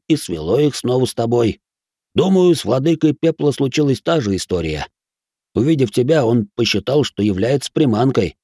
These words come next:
Но скажи, какой в этом смысл? Как бы ты нашёл его в теперешнем состоянии? Какова была вероятность натолкнуться на этот храм? Думаешь, Аби знал, что подохнет, а его убийца воплотится в Сато на границе степи?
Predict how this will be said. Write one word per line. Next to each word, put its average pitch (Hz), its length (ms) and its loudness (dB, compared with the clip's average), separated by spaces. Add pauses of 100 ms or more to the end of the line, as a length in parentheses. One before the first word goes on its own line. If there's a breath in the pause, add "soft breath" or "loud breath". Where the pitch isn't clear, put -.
(260)
Но 123 180 0
скажи, 135 520 0
какой 135 300 0
в 104 100 0
этом 98 180 -2
смысл? 107 440 -2 (500)
Как 180 180 2
бы 101 160 2
ты 120 140 0
нашёл 127 360 2
его 123 200 4
в 104 80 -6
теперешнем 117 560 -2
состоянии? 90 720 -4 (320)
Какова 160 360 2
была 110 300 2
вероятность 120 760 0
натолкнуться 117 640 0
на 110 220 0
этот 113 180 -4
храм? 85 340 -2 (600)
Думаешь, 127 580 2
Аби 131 240 0
знал, 117 340 0
что 120 220 0
подохнет, 104 720 -2
а 90 100 -4
его 113 320 2
убийца 117 400 0
воплотится 107 640 -2
в 95 60 -8
Сато 117 340 -2
на 110 120 0
границе 107 420 -2
степи? 123 480 -4